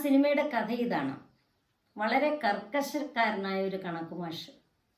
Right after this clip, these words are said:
ചാക്കോ മാഷ്. കടുവ എന്ന ഇരട്ടപ്പേരിലാണ് അദ്ദേഹം അറിയപ്പെടുന്നത്. ചാക്കോ മാഷ് കണക്ക് പഠിപ്പിച്ചാൽ ഏത് കഴുതയും കണക്ക് പഠിക്കും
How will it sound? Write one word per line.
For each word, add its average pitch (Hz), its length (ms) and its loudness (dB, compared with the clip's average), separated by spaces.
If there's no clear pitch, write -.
ചാക്കോ 180 420 -6
മാഷ്. 147 300 -8
കടുവ 285 280 4
എന്ന 247 180 0
ഇരട്ടപ്പേരിലാണ് 214 800 -4
അദ്ദേഹം 180 300 -6
അറിയപ്പെടുന്നത്. 170 640 -10
ചാക്കോ 233 460 2
മാഷ് 311 320 4
കണക്ക് 247 300 0
പഠിപ്പിച്ചാൽ 233 460 0
ഏത് 240 220 2
കഴുതയും 226 460 2
കണക്ക് 185 300 -4
പഠിക്കും 190 360 -6